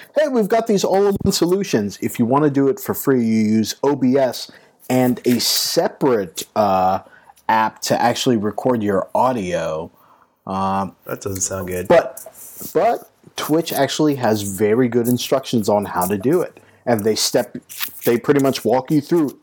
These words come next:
Speaker 1: every single step to, uh, become a streamer. Like, M-, Mike was my guinea pig and test for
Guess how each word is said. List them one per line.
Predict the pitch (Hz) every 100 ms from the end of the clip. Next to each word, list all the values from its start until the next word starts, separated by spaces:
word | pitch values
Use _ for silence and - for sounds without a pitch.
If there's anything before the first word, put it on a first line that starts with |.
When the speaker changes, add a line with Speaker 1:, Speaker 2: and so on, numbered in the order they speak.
| -
Speaker 1:
every | 117 147 151
single | - 139 120
step | - - 165 - - - - -
to, | - 120 110 113
uh, | 104 104 107 107 - 117 _ _ _ _
become | 127 - 113
a | 113
streamer. | - 120 156 139 - - - - - - - - _ - -
Like, | 104 98 - -
M-, | 95 95 - - - - -
Mike | 123 139
was | 151 139
my | 135 151
guinea | 143 143 165 151
pig | 165 165 170 156 -
and | 160 160 160 170 165 -
test | - 220 -
for | - 127 123 127 131 135 131